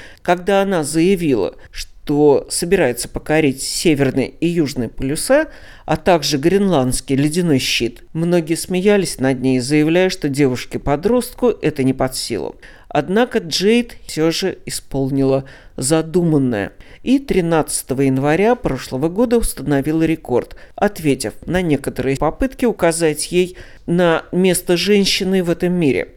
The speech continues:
Когда девочка добралась до Южного полюса, она сделала фото с тарелкой в руке. «Ваш сэндвич готов, сэр. Именно такой, как вы любите, с ветчиной и сыром. И если сможете, приезжайте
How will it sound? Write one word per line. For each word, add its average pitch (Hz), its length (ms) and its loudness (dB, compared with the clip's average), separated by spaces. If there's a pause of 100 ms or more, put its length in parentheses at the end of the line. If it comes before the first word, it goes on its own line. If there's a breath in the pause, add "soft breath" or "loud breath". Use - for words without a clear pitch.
Когда 190 360 4
девочка 196 540 -2
добралась 180 680 0
до 151 120 0
Южного 151 440 0
полюса, 240 540 -2
она 202 180 0
сделала 180 760 0
фото 247 600 0 (260 loud breath)
с - 120 -14
тарелкой 165 920 0
в 143 120 -4
руке. 151 420 -2 (300)
«Ваш 143 320 0
сэндвич 156 580 0
готов, 214 420 0
сэр. - 440 -4 (360 soft breath)
Именно 139 360 2
такой, 135 420 -2
как 185 300 -6
вы 180 100 0
любите, 131 460 -2
с - 120 -8
ветчиной 262 380 0
и 233 40 4
сыром. 113 420 -2 (240 soft breath)
И 190 80 0
если 165 380 0
сможете, 240 640 -2
приезжайте 139 1000 0